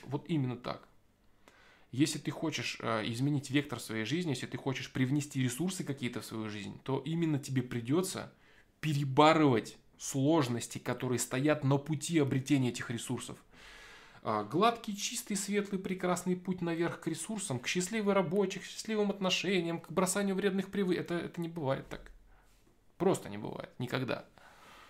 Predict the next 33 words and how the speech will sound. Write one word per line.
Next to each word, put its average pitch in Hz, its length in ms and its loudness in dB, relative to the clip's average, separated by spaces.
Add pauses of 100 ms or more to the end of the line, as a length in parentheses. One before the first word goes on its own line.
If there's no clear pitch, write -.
(840)
Как - 160 0
только 202 220 8
ты 190 100 -4
собрался 185 400 2
бросать 165 320 2
курить, 196 380 2 (120)
сразу 151 420 2
же 143 80 4
очень 135 340 2
ситуация 127 560 2
нервная, 120 500 2
которая, 117 380 0
ну, 143 140 4
прям, 147 300 2
ну, 151 80 4
вот, 151 260 2 (760)
вот 151 240 2
покурю 208 480 6
и 165 120 -2
завтра 139 380 4
брошу. 110 520 0
Просто, 151 280 2
ну, 190 120 6
очень 196 260 6
неожиданно. 175 500 4
Ну, 117 140 0
вот, 131 160 -2
ну, 139 120 -6 (140)
как, 160 180 -2
ну, 120 260 -4
как 147 220 -4
без 120 180 -6
этого? - 300 -6